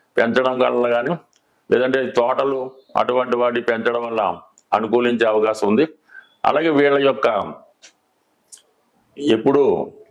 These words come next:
దక్షిణామూర్తి ఫోటో పెట్టుకొని దక్షిణామూర్తి ఆరాధించడం, శివుడికి విధి విధానంగా అభిషేకం చేసుకోవడం వల్ల హండ్రెడ్ పర్సెంట్ వీళ్ళ యొక్క అభివృద్ధి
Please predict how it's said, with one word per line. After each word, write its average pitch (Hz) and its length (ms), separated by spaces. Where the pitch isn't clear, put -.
దక్షిణామూర్తి 147 800
ఫోటో 131 280
పెట్టుకొని 120 400
దక్షిణామూర్తి 135 720
ఆరాధించడం, 120 540
శివుడికి 143 540
విధి 113 200
విధానంగా 131 500
అభిషేకం 120 480
చేసుకోవడం 110 440
వల్ల 117 140
హండ్రెడ్ 113 360
పర్సెంట్ 120 360
వీళ్ళ 113 180
యొక్క 107 160
అభివృద్ధి 107 420